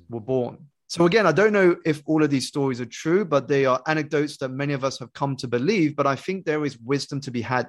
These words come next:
in them. It is why for us, when we go on a nice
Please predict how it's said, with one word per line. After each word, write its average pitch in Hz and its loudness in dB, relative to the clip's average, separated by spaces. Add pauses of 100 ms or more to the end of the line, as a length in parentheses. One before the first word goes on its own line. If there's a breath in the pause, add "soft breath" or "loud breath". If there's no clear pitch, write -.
in 123 4
them. - -4 (880 soft breath)
It 180 4
is 196 2
why 208 2
for 165 -2
us, 170 2
when 151 -2
we 196 -4
go 180 0
on 143 -6
a 135 -4
nice 147 -2